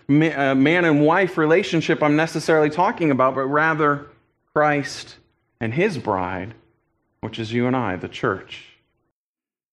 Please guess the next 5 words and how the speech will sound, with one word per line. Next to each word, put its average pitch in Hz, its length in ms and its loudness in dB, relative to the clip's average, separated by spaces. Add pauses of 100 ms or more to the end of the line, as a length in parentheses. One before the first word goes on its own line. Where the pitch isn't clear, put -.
(260)
God 127 320 0
loves 117 720 0 (560)
marriage. 117 480 0
The 147 100 0
first - 640 -2